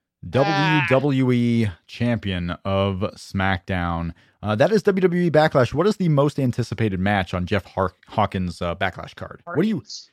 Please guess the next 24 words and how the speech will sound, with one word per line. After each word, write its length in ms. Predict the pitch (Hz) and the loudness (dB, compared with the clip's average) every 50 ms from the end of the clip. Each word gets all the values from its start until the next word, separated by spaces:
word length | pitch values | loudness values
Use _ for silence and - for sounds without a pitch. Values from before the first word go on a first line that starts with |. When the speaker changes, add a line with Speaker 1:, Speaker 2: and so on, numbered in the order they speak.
| _ _ | _ _
Speaker 2:
Hawkins, 540 | - 170 175 - 117 98 92 90 - - _ _ - | 2 2 2 2 0 -6 -6 -6 -10 -12 _ _ 2
Horkins, 520 | 202 220 180 - - 104 92 87 87 - - - - - _ | 2 2 2 0 -4 -4 -4 -6 -8 -10 -14 -18 -20 -20 _
Speaker 1:
<laughs> 220 | _ _ - - | _ _ -6 -2
Speaker 2:
Harkins, 720 | - 202 247 262 - - 370 359 349 330 - - - - _ _ _ _ _ _ _ - | 0 0 0 0 -4 -6 -6 -8 -10 -10 -12 -16 -20 -20 _ _ _ _ _ _ _ 0
Harkins? 600 | - 190 - - - 349 403 370 349 - - - _ _ _ _ _ _ _ - | 2 2 2 2 -2 -10 -12 -12 -14 -16 -20 -20 _ _ _ _ _ _ _ -4
What 200 | 123 175 233 311 | 0 0 0 0
are 40 | |
you, 140 | 320 285 254 | -2 -6 -4
what 140 | 233 285 311 | -4 -4 -4
are 20 | |
you 80 | 285 294 | -4 -4
most 260 | 294 285 277 262 - | -2 -4 -4 -4 -4
looking 220 | 269 254 214 - 240 | -6 -6 -4 -4 -4
forward 320 | 214 240 240 233 214 156 | -2 -2 -2 -2 -4 -2
to 160 | - - 139 127 | 0 0 2 2
on 140 | 117 110 | 2 2
this 120 | 104 95 95 | 0 -2 -2
show? 360 | - - 113 98 90 82 82 | 0 0 2 2 2 0 0
And 160 | 90 98 107 | -2 0 0
the 100 | 107 127 196 | 0 2 2
answer 520 | 254 285 262 - - - 92 82 80 - _ _ _ _ _ _ _ _ _ _ _ _ _ _ _ _ | 2 2 2 0 0 -2 -2 -2 -2 -6 _ _ _ _ _ _ _ _ _ _ _ _ _ _ _ _
may 240 | - 87 90 90 98 | -6 -2 0 0 0
surprise 560 | 101 - 127 113 - 131 127 123 113 107 90 | 0 0 -2 -2 2 2 4 4 4 2 0
you. 220 | 90 82 - 85 | -2 -6 -8 -8